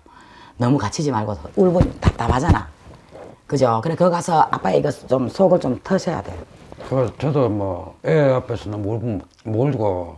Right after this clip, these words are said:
Speaker 2: 밖에 가서 내가 술 먹고, 뭐 울기도, 뭐, 뭐 차 안에서 이제 울기도 울고 그랬거든요.
Speaker 1: 그 아까
Speaker 2: 답답해가-,
Speaker 1: 했잖아요,
Speaker 2: 너무
Speaker 1: 그러니까.
Speaker 2: 답답해가지고요.
Speaker 1: 아까 했잖아요. 그 어디가
Speaker 2: 예.
Speaker 1: 아프냐고요. 근데 온다고 답 없잖아요.
Speaker 2: 그 온다고 답 없어요.
Speaker 1: 온다고 답
Speaker 2: 맞습니다.
Speaker 1: 없어요.
Speaker 2: 예.
Speaker 1: 그래서,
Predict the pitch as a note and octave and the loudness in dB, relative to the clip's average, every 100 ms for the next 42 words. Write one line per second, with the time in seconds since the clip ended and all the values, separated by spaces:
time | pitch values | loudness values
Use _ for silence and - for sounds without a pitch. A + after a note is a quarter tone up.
0 | D#2 C#3+ - G#2+ D#2+ G2 G2 G2+ G2+ F#2 | -6 -4 -4 -6 -6 -6 -4 -4 -4 -6
1 | F2 D#2+ - _ - - - C#3+ D3 E3 | -10 -14 -20 _ -20 -20 -8 -4 -2 -4
2 | - A#2 A2 B2 D3+ C3+ G2 F#2+ - F2+ | -4 -4 -2 -2 -2 -2 -4 -8 -12 -8
3 | B2 - C#3+ F3 - A2+ A2 D3 D#3 A#2 | -8 -4 0 0 0 -2 -2 -2 -2 -2
4 | C#3+ D3 B2+ C3+ C#3 G2+ - - F3+ C#3+ | -2 -2 -2 -2 -2 0 2 2 0 2
5 | - F#3+ D3 G#3+ - - D#3 G#3 F3+ C#3 | 4 4 2 2 -2 -2 0 4 4 4
6 | G#2+ G2 E2+ D2+ - - - - _ - | 0 -4 -6 -12 -20 -20 -20 -20 _ -12
7 | - F3 - - F#3+ C3+ G2 C3 B2+ C3 | -6 -4 -2 0 0 2 2 4 2 2
8 | C#3 D3+ C#3 G#2 G2+ _ _ _ _ _ | 0 0 -2 -4 -8 _ _ _ _ _
9 | _ _ _ F#3+ F3+ A#3 A#3 G#3 D#3+ E3 | _ _ _ 2 4 6 6 6 6 4
10 | F3+ F#3+ D#3 G#2 G#2 - _ _ _ - | 2 2 -2 -4 -6 -8 _ _ _ 0
11 | C#3+ F3 G#3 D3+ A#2 A2 G#2+ - G2 E2+ | 2 4 4 4 0 -2 -4 -6 -10 -2
12 | F#3+ A3 G3+ D3+ F3 F3+ D#3+ B2 G2+ G3 | 4 4 6 4 2 2 0 -2 2 4
13 | F#3+ C3+ C3 B2+ | 4 2 0 -2